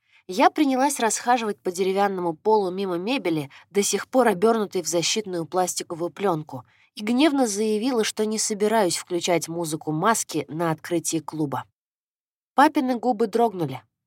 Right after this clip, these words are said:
«Ты не можешь себе этого позволить, дорогая.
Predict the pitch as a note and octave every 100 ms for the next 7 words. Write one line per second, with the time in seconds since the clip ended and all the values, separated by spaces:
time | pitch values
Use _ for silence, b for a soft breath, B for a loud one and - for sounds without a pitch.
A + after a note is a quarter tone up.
0 | _ _ _ _ _ _ _ F3+ D3+ D3+
1 | C#3 C3 C#3+ C#3+ - C#3+ C#3 C3+ C#3 C#3
2 | C#3+ C#3 C3+ B2 B2 C3 B2+ B2 A2